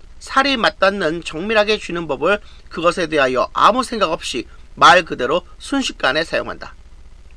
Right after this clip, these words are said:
그러나 그것은 인류 진화의 획기적 발전이었다. 다른 영장류도 물체를 다루고 사용할 때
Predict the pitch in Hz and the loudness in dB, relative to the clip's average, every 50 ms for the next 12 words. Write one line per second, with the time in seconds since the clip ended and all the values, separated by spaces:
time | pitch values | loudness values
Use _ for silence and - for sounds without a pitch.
0 | - - - - - - - - - - - 180 208 233 240 240 226 202 - - | -20 -20 -20 -20 -20 -20 -20 -20 -10 -4 2 6 8 8 10 10 10 10 8 6
1 | 185 175 185 180 - 220 220 185 127 - - - - - - - 170 190 208 214 | 2 0 0 2 4 4 2 2 0 -2 -10 -16 -20 -16 -8 -6 -4 -2 -2 0
2 | 208 226 220 214 - - 156 156 185 190 185 165 151 156 - - 247 - - - | 4 4 4 4 2 0 -2 2 4 4 6 4 4 2 0 -2 -4 -4 -4 -6
3 | 220 208 180 226 - - - - - - 120 156 - - - 214 190 151 127 - | -6 -2 0 -2 -2 -2 -4 -14 -10 -8 -8 -8 -6 -2 0 0 0 0 -2 -6
4 | - - - - - - - - - - - - - - - - 185 196 220 233 | -8 -12 -18 -18 -18 -20 -20 -20 -20 -20 -20 -20 -20 -8 0 4 6 8 8 8
5 | 233 220 196 160 156 156 151 170 165 170 180 202 220 196 180 156 175 175 147 123 | 6 4 2 0 0 2 2 2 2 2 2 0 2 4 6 6 6 6 4 2
6 | 143 190 220 208 - 240 220 233 233 226 190 139 127 120 - 175 170 147 143 - | 0 -2 -4 -2 -2 0 0 0 2 2 0 0 0 -2 -2 0 0 0 0 0
7 | 196 170 156 147 127 - - - 170 151 - | -2 -2 -2 -2 -4 -4 -2 0 0 0 0